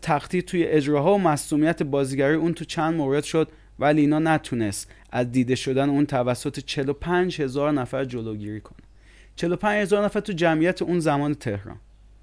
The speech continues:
به همین ترتیب بود که تودهٔ مردم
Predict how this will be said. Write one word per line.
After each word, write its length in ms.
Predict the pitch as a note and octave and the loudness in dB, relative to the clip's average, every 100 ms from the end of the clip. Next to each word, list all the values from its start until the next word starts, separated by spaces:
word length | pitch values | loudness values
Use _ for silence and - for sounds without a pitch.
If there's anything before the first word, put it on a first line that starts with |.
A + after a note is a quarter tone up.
| - - - - - - - | -20 -20 -20 -20 -20 -8 4
به 80 | |
همین 180 | F3 G#3+ | 4 4
ترتیب 360 | G#3+ G3+ G3 F#3 | 6 6 6 -2
بود 120 | G3+ | -2
که 100 | F#3 | -4
تودهٔ 420 | - E3+ D#3+ G3+ | -4 -4 2 2
مردم 580 | F#3+ E3 D#3+ E3+ G3+ G#3 | 4 4 4 2 0 -2